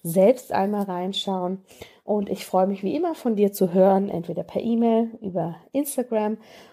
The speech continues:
Und ganz, äh, wichtig für mich ist natürlich auch, wenn dir diese Episode gefallen hat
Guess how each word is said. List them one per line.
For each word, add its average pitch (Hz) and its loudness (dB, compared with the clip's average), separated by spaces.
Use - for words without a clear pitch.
Und 202 2
ganz, 208 0
äh, - -20
wichtig 247 -2
für 220 0
mich 262 0
ist 254 -2
natürlich 226 0
auch, 202 0
wenn 202 2
dir 226 4
diese 208 2
Episode 196 2
gefallen 180 -2
hat 196 -2